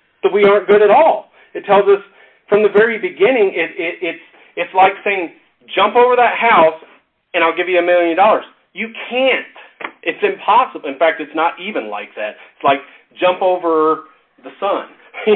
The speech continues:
know, it, it, it, it's impossible to do it, and to even think that you have the ability,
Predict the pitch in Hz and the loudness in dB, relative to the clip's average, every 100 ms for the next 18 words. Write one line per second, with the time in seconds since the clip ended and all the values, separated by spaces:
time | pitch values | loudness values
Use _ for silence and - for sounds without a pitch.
0 | - 208 - - - - 175 - 180 175 | 2 0 0 -12 -14 -4 -2 -2 -4 -4
1 | - - 180 185 175 190 180 - - 190 | -6 -8 -6 -4 -6 -6 -8 -10 -2 0
2 | 208 208 175 165 - 143 135 208 151 135 | 0 -2 -4 -6 -4 -6 -2 0 0 -2
3 | _ _ _ _ 170 185 196 202 202 180 | _ _ _ _ -8 -8 -8 -4 -2 -2
4 | 160 - _ 190 208 214 180 160 170 170 | -4 -10 _ -2 -2 -2 -8 -8 -10 -6
5 | 175 165 160 160 135 165 180 185 | -2 -2 -2 -6 -2 0 0 -2